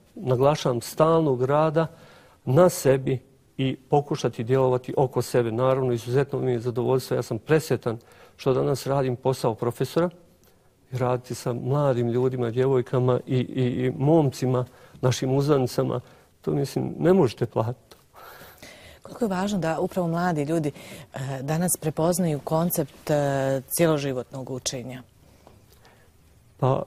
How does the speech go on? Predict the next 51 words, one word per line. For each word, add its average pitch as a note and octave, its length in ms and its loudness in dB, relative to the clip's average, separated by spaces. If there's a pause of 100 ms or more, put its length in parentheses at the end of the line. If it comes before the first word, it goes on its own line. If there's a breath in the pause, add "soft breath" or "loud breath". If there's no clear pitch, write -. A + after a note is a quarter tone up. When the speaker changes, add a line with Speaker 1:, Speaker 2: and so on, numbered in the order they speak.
(100)
Speaker 1:
e, B2+ 60 0 (160)
naravno E3 420 6
da A#2 100 4
je A#2+ 80 4
to E3+ 180 2
izuzetno, D3 560 2
evo, C#3+ 200 6
kako - 240 -2
smo C3+ 200 2
malo D3+ 240 2
prije C3 200 0
govorili, D3 460 6 (680 loud breath)
čovjek F#3 300 8
na D3+ 140 6
sebi C#3 240 2
mora C3 280 4
raditi C#3 480 2
čitav - 340 -4
život. A2+ 360 -4 (500 soft breath)
I C#3+ 160 4
on E3+ 140 8
uči F3 240 6
iz A#2+ 140 0
svega. C#3 440 4 (180)
Nije D#3+ 140 4
to E3 140 0
samo, D#3+ 400 2
dakle, D3 400 2 (120)
iz C#3 220 -2 (100)
uže-, C3+ 420 6 (120)
iz, C#3+ 220 2 (120)
iz D3 300 2
užeg C#3+ 280 0
stručnog D3+ 420 2
područja D3 500 4
ili B2+ 180 4
literature. B2+ 640 0 (400 loud breath)
Uči D3 280 2
se C3 160 -4
iz B2 80 -4
svega, D#3 340 4
iz B2+ 240 -2
razgovora A#2+ 640 6
s - 120 -14
ljudima B2+ 380 0
se A#2+ 160 -2
uči. A#2 280 -4
Dakle, B2+ 320 2
za C3+ 200 6
mene F3+ 240 6
čovjek, D#3 460 2